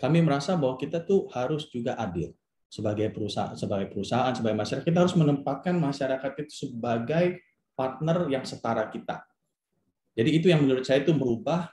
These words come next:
konsep ca-, cara kita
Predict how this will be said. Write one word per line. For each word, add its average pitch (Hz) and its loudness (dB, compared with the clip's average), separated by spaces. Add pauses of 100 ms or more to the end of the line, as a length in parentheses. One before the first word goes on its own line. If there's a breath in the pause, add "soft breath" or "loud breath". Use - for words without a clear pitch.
(120)
konsep 120 -2 (480)
ca-, 117 -4 (200)
cara 135 2
kita - -4